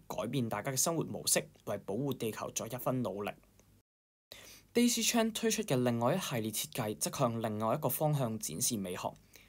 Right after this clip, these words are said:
啟發自撒哈·哈迪，利用佢流線型嘅美學概念作為藍本，同時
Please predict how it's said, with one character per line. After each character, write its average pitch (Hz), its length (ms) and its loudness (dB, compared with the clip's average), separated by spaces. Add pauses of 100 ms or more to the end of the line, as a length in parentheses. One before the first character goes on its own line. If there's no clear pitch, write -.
(220)
啟 147 120 0
發 175 120 2
自 151 120 0
撒 123 200 2
哈· 127 140 -2
哈 123 140 0
迪， 120 280 -2 (400)
利 151 100 2
用 160 160 4
佢 147 140 0
流 139 280 2
線 127 240 2
型 90 120 -2
嘅 110 80 -2
美 107 200 0
學 120 200 -4
概 113 240 0
念 104 240 -4
作 - 180 -6
為 69 80 -4
藍 80 260 -8
本， 110 320 -4
同 - 220 -8
時 - 260 -2